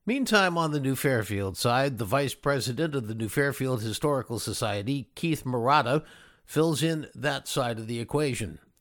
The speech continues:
New Fairfield, as I understood it, when the Danbury mob approached, they had some sort of advance word and had managed to assemble some people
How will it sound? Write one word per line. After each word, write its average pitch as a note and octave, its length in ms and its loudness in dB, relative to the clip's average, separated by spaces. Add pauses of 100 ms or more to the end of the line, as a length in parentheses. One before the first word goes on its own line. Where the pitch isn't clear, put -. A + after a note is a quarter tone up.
(320)
New C#3 160 4
Fairfield, F#3+ 520 8
as B2 180 4
I C#3 180 6
understood A#2 640 2
it, F2 380 -4
when G#2+ 260 -2
the G2+ 80 -4
Danbury A2+ 800 2 (180)
mob G2+ 800 4 (100)
approached, G2+ 840 0 (360)
they D#3 340 -2
had A3 280 6
some G3 260 6
sort F#3 240 6
of D#3 120 0
advance C#3 520 4
word D3+ 380 6
and B2+ 140 4
had G#2+ 160 0
managed C3+ 500 2
to C3 160 4
assemble C#3 500 2
some A#2+ 240 0
people B2+ 680 2